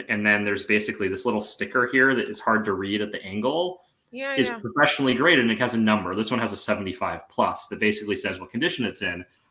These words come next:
Speaker 1: And so this was my favorite Transformer growing up. Grimlock, he was
Speaker 2: Cool.
Speaker 1: the leader of the Dinobots. Um, you know, this one's from nineteen eighty-five.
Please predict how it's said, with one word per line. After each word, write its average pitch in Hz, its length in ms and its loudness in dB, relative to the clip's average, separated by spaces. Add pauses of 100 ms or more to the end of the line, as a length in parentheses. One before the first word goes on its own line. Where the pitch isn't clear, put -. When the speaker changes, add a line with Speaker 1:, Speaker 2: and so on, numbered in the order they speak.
(160)
Speaker 1:
And - 100 -6
so 120 60 2
this 135 160 4
was 156 100 2
my 131 140 4
favorite 113 380 2
Transformer 107 500 -2
growing 85 280 -4
up. 80 300 -8 (440)
Grimlock, 98 560 2
he 107 60 2
was 104 100 0
Speaker 2:
Cool. 110 120 -2
Speaker 1:
the 104 60 0
leader 117 160 6
of 123 80 6
the 139 80 6
Dinobots. 92 840 -2 (520)
Um, 87 640 2 (160)
you 113 120 0
know, 90 120 0
this 107 180 -2
one's 120 200 0
from 120 160 0
nineteen 107 320 0
eighty-five. 98 720 -2